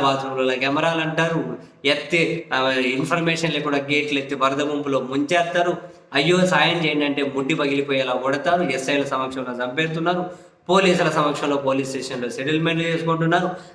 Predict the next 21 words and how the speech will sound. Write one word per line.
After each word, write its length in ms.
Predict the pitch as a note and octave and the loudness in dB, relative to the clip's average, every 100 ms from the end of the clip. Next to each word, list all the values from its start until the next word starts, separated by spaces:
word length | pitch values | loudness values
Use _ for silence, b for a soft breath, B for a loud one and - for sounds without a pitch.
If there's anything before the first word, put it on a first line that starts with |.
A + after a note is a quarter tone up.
| B C#3+ | B 2
ఐదు 240 | E3 D#3+ | 4 4
నెలల 300 | C#3+ D3 E3+ E3 D#3 | 2 2 2 2 0
పసికందును 460 | D3 D#3 D#3 D3+ B2 | -2 -2 -2 -2 -2
ఉయ్యాల్లో 420 | C3+ E3 F3+ F3+ E3+ | 0 2 4 4 2
వేసినా 340 | D#3+ D#3+ D#3 | 0 0 0
కానీ 180 | D3+ D#3 | 0 -2
అది 140 | D#3 C3+ | -2 -2
ఉయ్యాల 280 | C#3+ D#3+ D#3+ | 0 0 0
నుంచి 220 | D#3 C#3+ C3+ - | 0 -2 -4 -6
తీసి 200 | F3 F3 | -6 -2
అత్యాచారం 540 | D3 - D#3 D#3+ D#3 D#3 | -2 -2 -2 0 0 0
చేశారు, 340 | D#3 D#3 D#3+ D#3 - B B B B | -2 -2 -2 -4 -10 B B B B
ఆ 120 | C3+ C#3+ C#3 | 4 4 4
కుటుంబాలను 540 | C#3+ E3+ D#3+ D3+ C#3+ | 2 2 2 2 0
పరామర్శించింది 800 | - C#3 D#3 D#3+ D3+ D#3+ D#3 D3+ | 0 0 2 0 -2 -4 -4 -2
లేదు, 220 | E3 E3+ | -2 -2
భరోసా 440 | D#3+ B2+ D3 D3+ D#3+ | -2 0 0 -2 -2
ఇచ్చిన 300 | D#3 E3+ D#3 | -2 -2 -2
వాళ్ళు 160 | D3+ | -2
లేరు. 180 | D#3 F3 - B B B C3+ | -4 -6 -10 B B B 0
ఎక్కడే 760 | F#3 A3 - - F#3+ F#3+ F#3+ | 2 2 -2 -4 0 2 4